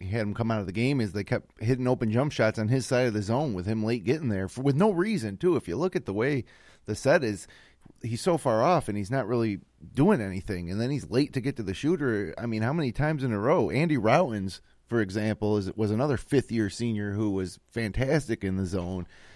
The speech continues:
that, uh, that got out on shooters. You see Boeheim pull freshman and sophomore for not doing it, and I'm fi-, glad he finally pulled Cooney for it. And I'm assuming that's why he pulled him, either that or he got sick of having, you know, somebody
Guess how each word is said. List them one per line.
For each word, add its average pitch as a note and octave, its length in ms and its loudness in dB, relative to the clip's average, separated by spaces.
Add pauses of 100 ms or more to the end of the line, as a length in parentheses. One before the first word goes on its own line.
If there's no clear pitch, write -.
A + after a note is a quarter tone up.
(160)
that, - 320 -2
uh, D#2+ 320 -4 (720)
that G#2+ 140 0
got G#2+ 200 2
out G#2 180 2
on G2 140 -2
shooters. F#2 580 0 (1120)
You A#2+ 120 -2
see C#3+ 160 0
Boeheim C3 440 6
pull A#2+ 340 2 (300)
freshman C3+ 380 4
and A2 120 2
sophomore B2+ 400 2
for G2+ 140 -4
not F#2 220 0
doing G2+ 280 4
it, G#2 160 0
and F#2+ 280 0
I'm F2+ 120 -4
fi-, B2 200 0 (200)
glad A#2+ 260 4
he A2 60 0
finally A#2+ 320 2
pulled A#2 280 -2
Cooney A2+ 300 4
for F2+ 280 0
it. F#2+ 120 -2
And G#2 180 -4
I'm G#2 180 -2
assuming A2+ 380 0
that's G#2+ 220 -4
why G#2 260 2
he G2 140 -2
pulled G#2+ 300 0
him, G2 120 -2
either G2+ 200 0
that G#2+ 220 4
or G2+ 80 0
he G2 80 -2
got F#2 180 -4
sick A2 220 -4
of F#2+ 220 -6
having, G2+ 480 -4
you G#2 100 -8
know, F#2 120 -4
somebody G2+ 480 -4